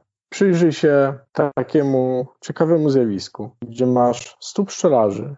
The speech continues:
którzy w lasach państwowych, y, między innymi prowadzą swoje pasieki. Większość z nich, bo s-, myślę, że większość, to jest akurat moje podejrzenie, większość z nich,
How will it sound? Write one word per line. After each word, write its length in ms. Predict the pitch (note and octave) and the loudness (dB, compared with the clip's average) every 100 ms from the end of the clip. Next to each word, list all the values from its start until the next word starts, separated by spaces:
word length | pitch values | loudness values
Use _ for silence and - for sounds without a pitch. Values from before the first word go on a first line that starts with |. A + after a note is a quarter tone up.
| _ | _
którzy 520 | _ - G#2+ A2 A2 A2 | _ -8 -6 -6 -6 -2
w 40 | |
lasach 340 | B2 A2 A#2 - | -2 0 -2 -2
państwowych, 760 | A2 G#2 - A2 G#2+ G2+ - | -6 -6 -2 0 0 -2 0
y, 240 | G#2+ G#2 A2+ _ _ _ _ A2+ | 0 0 -4 _ _ _ _ -2
między 240 | A2+ A2 | 0 2
innymi 340 | G#2+ G#2+ G#2 | 2 2 0
prowadzą 420 | G#2 A2+ G#2 G2+ G2 | -2 -2 0 -2 -4
swoje 280 | - G2+ | -2 -2
pasieki. 520 | G2 G2+ - F#2+ - - _ - B2 A#2 | -2 -6 -4 -6 -6 -20 _ -16 -10 -8
Większość 560 | A2+ B2+ F#3+ - G3 C#3+ | -2 2 2 2 0 0
z 140 | A#2+ | 0
nich, 400 | B2+ C#3 E3+ - _ _ | 2 2 -2 -8 _ _
bo 380 | B2 B2 B2 B2 | -6 0 2 2
s-, 260 | A#2+ - - A#2+ A#2+ A#2+ | 0 -6 -12 -10 -8 -4
myślę, 300 | C3 D#3+ C#3 | -2 0 0
że 120 | A2+ A2 | 0 2
większość, 420 | G#2+ G2 G#2 - | 0 -2 -10 -10
to 80 | G2+ | -8
jest 100 | A2+ | -8
akurat 320 | - A2+ G#2+ | -8 -8 -2
moje 180 | A2 A2+ | 0 2
podejrzenie, 640 | A#2+ A#2 A#2 B2 G#2+ G2 | 2 2 2 2 0 0
większość 500 | B2+ D#3 - A#2 G#2+ | 0 -2 -2 -2 -2
z 120 | G#2+ | -2
nich, 340 | G#2 G#2 - | -4 -4 -8